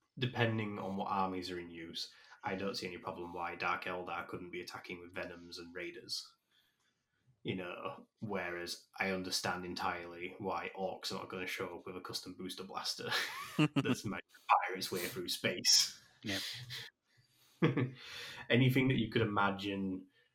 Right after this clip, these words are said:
Speaker 1: fighting in the void or on the hull of a ship, if it feels appropriate, then,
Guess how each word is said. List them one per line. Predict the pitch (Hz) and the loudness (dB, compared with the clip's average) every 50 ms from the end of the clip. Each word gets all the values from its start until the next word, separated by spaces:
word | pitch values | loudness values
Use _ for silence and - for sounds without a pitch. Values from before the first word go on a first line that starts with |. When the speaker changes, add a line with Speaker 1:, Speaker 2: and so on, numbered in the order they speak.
| _ _ _ | _ _ _
Speaker 1:
fighting | - - 110 104 98 95 95 - - 92 90 92 92 | 2 4 6 6 6 4 0 -2 -4 -4 -4 -6 -6
in | 92 98 95 92 | -4 -2 0 0
the | 92 | -2
void | 90 92 90 85 82 85 85 85 85 - - | -2 -2 -4 -4 -4 -8 -8 -10 -10 -8 -8
or | 87 87 90 | -8 -6 -6
on | 90 90 87 | -6 -4 -6
the | 87 | -6
hull | - - - 98 92 90 | -8 -4 -4 -2 -2 -2
of | 90 92 | -4 -6
a | 90 | -6
ship, | - - - - - - - - _ _ _ _ _ _ _ _ | -6 -4 -6 -4 -6 -6 -10 -10 _ _ _ _ _ _ _ _
if | 123 127 | -10 -10
it | 117 117 - | -10 -10 -2
feels | - 113 110 107 98 92 | 0 2 4 4 2 2
appropriate, | 90 - - 87 87 90 - - 90 90 90 90 92 87 - _ _ _ _ _ _ _ _ _ | -2 -4 -6 -8 -8 -8 -12 -12 -12 -10 -8 -8 -8 -8 -10 _ _ _ _ _ _ _ _ _
then, | 95 92 87 87 85 85 82 85 | -4 -4 -4 -4 -8 -12 -14 -14